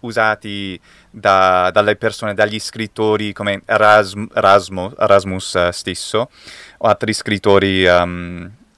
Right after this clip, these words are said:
Isaac Newton, altri scrittori che usavano il latino. Quindi ci sono queste testimonianze, ehm, però se vogliamo parlare, cioè comunicare in lingua solita, cioè senza, mm,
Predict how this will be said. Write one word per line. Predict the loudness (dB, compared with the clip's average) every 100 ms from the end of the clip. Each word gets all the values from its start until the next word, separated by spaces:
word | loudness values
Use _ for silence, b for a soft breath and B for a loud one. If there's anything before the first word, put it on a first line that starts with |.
| -4
Isaac | -2 -2 -4
Newton, | -4 -2 -2 -2 -2 -6 _ _
altri | -4 -4 -6
scrittori | -4 2 2 2
che | 2
usavano | 4 4 4 2 -2
il | 2
latino. | 2 2 -6 B B B
Quindi | 0 2 0
ci | -2
sono | 0 0
queste | 4 2 4 2 2 -10 -20 _ _
testimonianze, | -4 -2 2 4 6 6 2 -6 -6 -12 _ -12 -2
ehm, | 0 -2 -6 -10 -14 -18 0
però | 6 8 8 4 B B B B B
se | -2 0
vogliamo | 4 6 6 6 4
parlare, | 2 6 6 6 2
cioè | -2 -4
comunicare | -6 -6 -2 2 2 2
in | -4
lingua | -8 -4 0 0 -2 -8 _ _ _ _
solita, | 0 4 4 2 -4 -4 -6 -10
cioè | _ -12 -12
senza, | -10 -6 -4 -6 -2 0 2 2 0
mm, | -4 -10